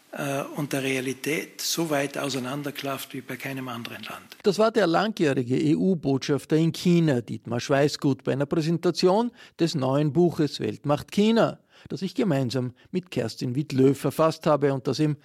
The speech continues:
Speaker 2: Residenzverlag erschienen ist. Die Diskussion hat Irene Gina Reichel geleitet, zurzeit österreichische Botschafterin in Brasilien und mehrere Jahre lang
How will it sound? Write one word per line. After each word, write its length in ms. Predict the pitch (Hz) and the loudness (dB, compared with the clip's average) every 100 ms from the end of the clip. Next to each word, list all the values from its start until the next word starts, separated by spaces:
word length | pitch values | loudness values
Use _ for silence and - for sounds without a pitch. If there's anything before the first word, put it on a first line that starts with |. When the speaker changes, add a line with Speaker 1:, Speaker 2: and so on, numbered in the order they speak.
| _ | _
Speaker 2:
Residenzverlag 1040 | - 160 170 139 123 120 - - 120 117 - | -4 0 2 2 2 -2 -6 -8 -8 -10 -6
erschienen 420 | 135 170 165 165 | -2 2 2 2
ist. 340 | 139 - - 180 | 0 -4 -6 -4
Die 60 | |
Diskussion 600 | 165 190 196 170 196 247 | -2 0 0 2 4 4
hat 160 | 233 214 | 2 0
Irene 520 | - 143 139 135 135 | 0 2 4 2 0
Gina 340 | 120 147 160 156 | 0 2 4 6
Reichel 480 | 151 165 180 190 | 6 6 4 2
geleitet, 600 | 143 131 - - - 147 - _ | 2 0 0 -4 -10 -14 -18 _
zurzeit 540 | 240 - 127 123 - _ - | -4 -2 0 0 -4 _ -6
österreichische 680 | 123 - 110 110 - - | -6 -4 -6 -8 -4 -2
Botschafterin 760 | 147 127 113 131 - - - 135 | 0 -2 -2 -6 -8 -10 -8 -6
in 160 | 127 120 | -8 -2
Brasilien 680 | 135 139 175 175 160 135 - - | -2 2 2 4 2 2 -6 -8
und 140 | 156 131 | -4 2
mehrere 440 | 139 143 147 156 | 4 4 4 4
Jahre 360 | 147 147 151 151 | 4 4 4 2
lang 320 | 147 147 | 2 0